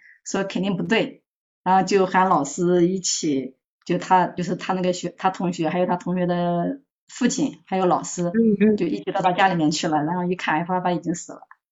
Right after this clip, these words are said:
Speaker 2: 嗯。
Speaker 1: 所以，所以就赶快打那个幺幺零，他说就警察就去了。那个警察说，
Speaker 2: 嗯。
Speaker 1: 说看着已，说已经死了快一天了，说，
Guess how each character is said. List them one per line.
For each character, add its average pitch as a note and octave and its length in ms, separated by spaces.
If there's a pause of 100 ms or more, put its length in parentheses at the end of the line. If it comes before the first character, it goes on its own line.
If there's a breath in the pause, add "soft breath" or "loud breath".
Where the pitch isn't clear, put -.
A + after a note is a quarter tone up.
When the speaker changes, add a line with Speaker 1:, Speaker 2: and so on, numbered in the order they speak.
(540)
Speaker 2:
嗯。 G#3+ 280
Speaker 1:
所 F#3+ 140
以， F3+ 120
所 F#3 160
以 F3+ 120
就 F#3 180
赶 C#3+ 240
快 D#3 320
打 D3+ 220
那 E3+ 180
个 F3 280
幺 F#3 160
幺 F#3 120
零， F3 340 (120)
他 - 120
说 F3 100
就 F3 120
警 E3+ 220
察 E3+ 200
就 E3+ 140
去 E3+ 180
了。 D3 260
那 F#3+ 80
个 F3 60
警 F3 140
察 E3+ 160
说， F#3+ 220
Speaker 2:
嗯。 F#3 80
Speaker 1:
说 G3 400 (580 soft breath)
看 A3+ 200
着 G#3 80
已， F3+ 300
说 G#3 180
已 F3+ 140
经 G3+ 360
死 G3 280
了 F3 100
快 F#3+ 160
一 F#3 100
天 G3+ 220
了， E3+ 160
说， E3 240